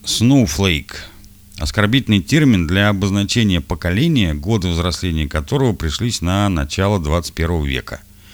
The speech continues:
Название подчеркивает уязвимость этих молодых людей и их уверенность в своей исключительности. Газета Financial Times в две тысячи шестнадцатом году объявила использование слова «снежинка» в этом смысле словом года.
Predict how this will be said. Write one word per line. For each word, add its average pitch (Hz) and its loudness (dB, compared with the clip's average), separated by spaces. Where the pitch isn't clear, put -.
Название 101 2
подчеркивает 82 -4
уязвимость 87 -2
этих 76 -6
молодых 76 -2
людей 90 2
и 92 2
их - -6
уверенность 113 0
в - -6
своей 85 0
исключительности. 71 -8
Газета 101 0
Financial 95 0
Times 143 0
в 73 -6
две 85 -2
тысячи 85 -4
шестнадцатом 80 -4
году 101 0
объявила 90 0
использование 76 -2
слова 78 -4
«снежинка» 80 -2
в 87 0
этом 98 2
смысле 107 0
словом 104 2
года. 78 0